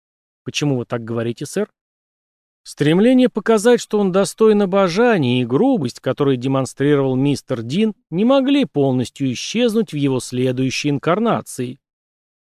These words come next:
Я обдумал его слова. "Сэр, я не имею ничего против мистера Дина, но вашу последнюю фразу могу истолковать только как комплимент".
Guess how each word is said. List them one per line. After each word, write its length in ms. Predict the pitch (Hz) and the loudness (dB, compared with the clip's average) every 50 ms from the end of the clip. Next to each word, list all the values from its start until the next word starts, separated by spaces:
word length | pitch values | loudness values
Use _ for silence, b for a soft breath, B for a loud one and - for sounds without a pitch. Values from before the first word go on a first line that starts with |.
| _ _ _ _ _ - | _ _ _ _ _ -10
Я 300 | 117 113 123 156 220 254 | -6 -4 -2 -2 -2 -2
обдумал 380 | 220 185 143 147 160 175 175 | -2 -2 -2 -2 0 -2 -2
его 180 | 160 160 156 151 | -4 -4 -6 -6
слова. 420 | - - 160 156 143 127 123 139 _ _ _ _ _ _ _ _ _ _ _ _ _ _ _ | -6 -6 -6 -4 -4 -6 -8 -12 _ _ _ _ _ _ _ _ _ _ _ _ _ _ _
"Сэр, 380 | - - 147 151 165 180 185 _ _ _ - | -4 0 2 2 2 0 -4 _ _ _ -4
я 160 | 151 170 170 | -2 -2 0
не 160 | 170 170 170 | 0 0 0
имею 200 | 165 160 151 143 | 0 0 0 0
ничего 280 | 139 131 - 147 139 123 | -2 -4 -4 -6 -6 -4
против 320 | - 135 139 117 - - | -4 -4 -6 -6 -6 -6
мистера 380 | 139 139 123 - - 131 123 120 | -4 -4 -4 -4 -6 -6 -6 -4
Дина, 280 | 117 123 180 226 240 | -4 -2 -2 0 0
но 140 | 220 175 143 | 0 0 -2
вашу 240 | 127 139 135 - - | -2 -2 -4 -4 -4
последнюю 420 | - 135 127 - 143 135 127 127 117 | -6 -6 -6 -4 -6 -6 -4 -6 -6
фразу 360 | - - 139 170 208 196 214 | -4 -2 -2 -2 0 0 0
могу 260 | 190 156 139 135 139 | -2 -2 -2 -2 -4
истолковать 600 | 117 - - 139 117 - - 113 131 160 185 - _ | -4 -4 -6 -8 -6 -4 -4 -2 0 -2 -2 -4 _
только 360 | _ - 127 135 127 - 147 - | _ -4 -4 -4 -4 -6 -8 -4
как 200 | - 147 - - | -4 -4 -4 -4
комплимент". 600 | - 143 131 - - 185 214 208 147 117 113 | -6 -6 -4 -2 0 0 2 2 0 -2 -6